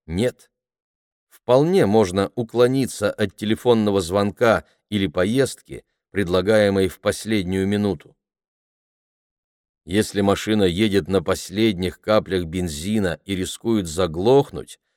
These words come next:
водителю трудно принять хорошее решение о выборе дороги. Если вы окончательно вымотаны работой, о какой личной жизни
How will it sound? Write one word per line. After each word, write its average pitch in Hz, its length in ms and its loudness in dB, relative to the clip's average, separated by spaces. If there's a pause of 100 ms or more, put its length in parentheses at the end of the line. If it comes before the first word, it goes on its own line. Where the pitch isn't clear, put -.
(360)
водителю 101 640 -2
трудно 156 480 4
принять 113 460 2
хорошее 110 500 2
решение 110 600 0
о 113 180 2
выборе 113 440 2
дороги. 110 560 2 (840)
Если 90 360 -4
вы 98 280 2
окончательно 85 960 -4
вымотаны 87 600 -2
работой, 82 580 -2 (460)
о 98 120 -2
какой 160 440 4
личной 143 480 0
жизни 92 680 -6